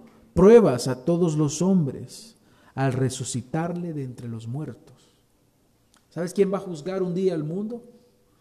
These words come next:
Cristo. Cristo es el designado porque Él es justo, perfectamente justo. El Padre ha mostrado un acto grande,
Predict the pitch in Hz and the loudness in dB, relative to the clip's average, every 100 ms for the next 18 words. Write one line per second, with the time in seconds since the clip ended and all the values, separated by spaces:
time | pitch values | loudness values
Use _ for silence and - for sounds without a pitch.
0 | _ _ _ - 175 - - 127 _ _ | _ _ _ -4 -4 -4 -10 -20 _ _
1 | _ _ _ _ _ _ _ _ _ _ | _ _ _ _ _ _ _ _ _ _
2 | _ _ _ - 208 208 220 214 196 196 | _ _ _ 0 2 4 2 4 6 6
3 | 196 170 160 196 196 - 160 - 196 214 | 6 2 2 4 2 0 0 6 8 10
4 | 202 - - - - 240 - - - 131 | 8 2 -10 2 8 8 8 2 -6 -8
5 | 120 - _ 208 160 156 220 208 202 185 | -10 -18 _ 2 2 4 2 2 2 4
6 | 196 190 190 - 190 202 - - - _ | 4 2 0 0 0 0 -4 -14 -20 _
7 | _ _ _ _ - - _ _ _ _ | _ _ _ _ -20 -20 _ _ _ _
8 | _ _ _ _ _ _ _ _ _ _ | _ _ _ _ _ _ _ _ _ _
9 | _ _ _ _ 147 143 208 240 214 208 | _ _ _ _ -6 2 4 6 8 8
10 | 208 202 - 214 226 214 208 208 - - | 8 6 4 2 4 6 6 4 -10 -6
11 | 170 175 220 214 - 208 202 - - - | 2 4 4 0 2 4 4 0 -16 -8
12 | 160 196 220 220 196 170 156 165 | 4 6 8 10 8 6 2 -4